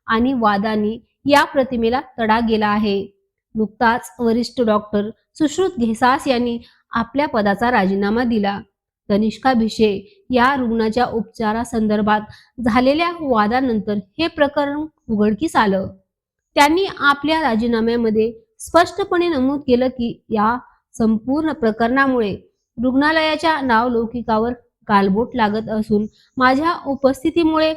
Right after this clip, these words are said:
परिस्थिती अधिक बिघडण्याची शक्यता आहे. हा एकट्याचा मुद्दा नाही. अनेक रुग्णांच्या कुटुंबाने वेळोवेळी गैरसोयीबाबत आवाज उठवला आहे.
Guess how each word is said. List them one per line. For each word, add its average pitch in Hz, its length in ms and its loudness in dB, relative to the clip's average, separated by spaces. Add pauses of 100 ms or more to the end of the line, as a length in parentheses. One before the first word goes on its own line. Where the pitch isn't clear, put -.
(280)
परिस्थिती 269 680 -2 (120)
अधिक 240 340 2
बिघडण्याची 240 680 0
शक्यता 226 460 -4
आहे. 214 460 0 (600)
हा 262 280 2 (140)
एकट्याचा 262 520 2
मुद्दा 226 340 0
नाही. 247 360 0 (420)
अनेक 330 420 2 (140)
रुग्णांच्या 269 760 0 (440)
कुटुंबाने 277 640 0
वेळोवेळी 359 600 2
गैरसोयीबाबत 262 1040 0
आवाज 220 340 0
उठवला 220 360 -2
आहे. 214 340 0